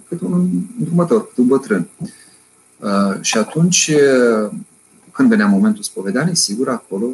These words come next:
se aduceau toate într-o formă concentrată. Dar ca nu cumva să fie înșelat, uh, uh, călugărul și să creadă gândurilor sale, atunci, iată, el avea această povățuire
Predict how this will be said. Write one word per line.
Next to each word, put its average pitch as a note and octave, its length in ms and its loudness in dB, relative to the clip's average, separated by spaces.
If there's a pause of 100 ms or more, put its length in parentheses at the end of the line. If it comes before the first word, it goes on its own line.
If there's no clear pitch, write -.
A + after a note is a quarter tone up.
se - 260 -2
aduceau A2 420 -2
toate F#2+ 320 -8
într-o A#2 200 -2
formă A2 380 0
concentrată. F#3 580 -10 (600)
Dar A2 180 0
ca - 180 -2
nu D#3+ 120 4
cumva B2 540 2
să - 160 -2
fie A#2+ 180 0
înșelat, - 880 -2 (280)
uh, - 100 -20 (960)
uh, G2+ 100 -14 (560)
călugărul G2+ 600 -2 (340)
și - 140 -8
să G2 160 -2
creadă B2 280 0
gândurilor G#2 440 0
sale, D3+ 260 -4
atunci, C3+ 460 -6
iată, B2 240 -6
el A#2+ 120 -6
avea A2 220 -6
această B2+ 380 -4
povățuire A#2 720 -6